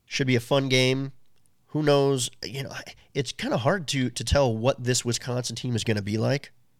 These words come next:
I have no idea. Uh, they, they've kind of been sullened because of the amount of games that they've had to just give up due to covid.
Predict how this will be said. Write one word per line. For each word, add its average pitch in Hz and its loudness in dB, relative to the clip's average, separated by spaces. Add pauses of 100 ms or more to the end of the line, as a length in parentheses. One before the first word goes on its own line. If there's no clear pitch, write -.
(600)
I 123 -2
have 147 0
no 147 4
idea. 135 2 (800)
Uh, 92 0
they, 117 2
they've 117 2
kind 143 2
of 113 0
been 123 2 (1300)
sullened 131 6
because 117 2
of 107 2
the 107 -8
amount 113 -2
of 98 -10
games 110 -4
that 107 -8
they've 104 -6
had 107 0
to 98 -6
just 101 -4
give 107 0
up 110 0 (560)
due 113 6
to 127 6
covid. 123 2